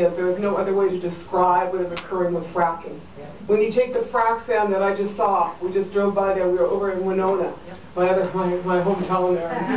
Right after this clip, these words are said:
in Minnesota, you know, down in that whole a-, area in southern Wisconsin, what you call Wisconsin and Ho-Chunk territory is what I would call it.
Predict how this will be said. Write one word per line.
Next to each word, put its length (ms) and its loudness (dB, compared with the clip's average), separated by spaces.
in 140 4
Minnesota, 840 2
you 40 2
know, 220 2
down 260 2
in 60 -4
that 160 -2
whole 360 4
a-, 280 -2
area 560 2
in 100 -2
southern 340 0
Wisconsin, 680 0
what 140 -2
you 80 -4
call 200 2
Wisconsin 560 0
and 100 0
Ho-Chunk 520 0
territory 560 0
is 80 -2
what 160 0
I 60 2
would 140 -2
call 300 -2
it. 80 -4